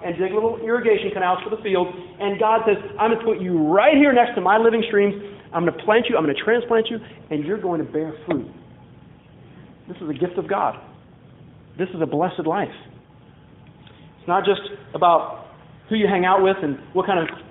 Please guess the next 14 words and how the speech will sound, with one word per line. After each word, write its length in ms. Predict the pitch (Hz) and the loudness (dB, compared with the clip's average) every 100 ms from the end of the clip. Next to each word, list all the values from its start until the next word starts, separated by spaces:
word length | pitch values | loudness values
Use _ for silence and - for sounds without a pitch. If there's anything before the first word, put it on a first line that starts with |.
| - | -4
behavior 280 | 175 196 | 0 0
you 140 | 202 190 | 0 0
have 160 | 185 | 2
on 60 | 180 | 2
the 60 | 165 | 0
outside. 280 | 170 196 | 0 2
Like, 160 | 170 160 | 0 0
I'm 120 | 175 | 0
not 220 | 196 226 | 2 2
doing 160 | 202 226 | 4 4
those 180 | 208 208 | 4 4
sinful 260 | 220 196 202 | 2 4 4
actions 320 | 220 - 175 | 4 0 2
like 160 | 180 | 2